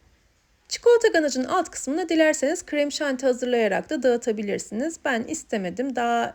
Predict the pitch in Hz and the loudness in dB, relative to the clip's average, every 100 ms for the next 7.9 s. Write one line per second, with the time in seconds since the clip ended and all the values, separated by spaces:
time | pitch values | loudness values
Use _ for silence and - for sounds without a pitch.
0 | 190 190 185 196 220 226 - 208 190 180 | -4 -2 0 -2 -4 -10 -6 -4 -4 -4
1 | - 180 - 247 - 208 208 339 - - | -6 -8 -6 -8 -4 -4 -2 -6 -8 -20
2 | _ - 349 294 254 208 - 220 220 190 | _ -4 -4 -2 -2 -2 0 -2 -2 -6
3 | 208 294 240 214 190 226 285 247 220 196 | -4 -2 0 2 0 -2 -2 -2 -2 -2
4 | 254 330 233 202 - 180 180 311 294 - | -4 -2 -2 -4 -4 -8 -6 -6 -6 -6
5 | 339 480 _ _ _ - 370 294 240 196 | -8 -8 _ _ _ -6 0 2 4 2
6 | 208 269 247 226 196 214 330 320 254 - | -2 -2 0 -2 0 -2 -2 -6 -8 -8
7 | 196 185 180 - 311 320 320 339 | -4 -4 -4 -4 0 2 4 2